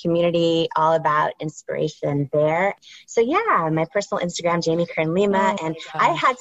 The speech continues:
Speaker 1: such a great time. Thank
Speaker 2: You're
Speaker 1: you
Speaker 2: the
Speaker 1: for
Speaker 2: best,
Speaker 1: this.
Speaker 2: Jamie. Everyone loves you immediately. This is it. This is really what it's about. It's just the you, the you-ness of you. It's just such a delight.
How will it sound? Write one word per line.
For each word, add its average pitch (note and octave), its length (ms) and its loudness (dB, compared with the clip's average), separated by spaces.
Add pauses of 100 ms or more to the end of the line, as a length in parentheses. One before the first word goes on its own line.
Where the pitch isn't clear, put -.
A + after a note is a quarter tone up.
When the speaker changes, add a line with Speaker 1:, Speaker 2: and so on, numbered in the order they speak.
Speaker 1:
such B4+ 260 4
a - 40 -6
great G3+ 320 2
time. G3+ 420 2
Thank E4 260 2
Speaker 2:
You're F#4+ 100 4
Speaker 1:
you A#4+ 60 2
Speaker 2:
the C5 180 2
Speaker 1:
for - 60 4
Speaker 2:
best, G3+ 400 2
Speaker 1:
this. - 0 -
Speaker 2:
Jamie. F#3 500 0
Everyone E4+ 500 2
loves F#3+ 300 0
you F#3+ 200 0
immediately. F#3+ 760 2
This G3 280 0
is C4 180 0
it. A3+ 260 0
This G#3+ 140 -2
is A#3+ 160 -2
really A3+ 300 2
what G#3+ 160 0
it's F#3+ 160 -2
about. D3+ 400 0
It's D#3 120 -8
just F#3 220 -4
the F#3+ 100 0
you, F3+ 540 0
the G3+ 100 -2
you-ness A3+ 460 0
of F3+ 160 -2
you. E3+ 360 0
It's E3 200 -4
just F#3+ 160 -2
such G3 220 -4
a G3 40 -6
delight. E3 520 0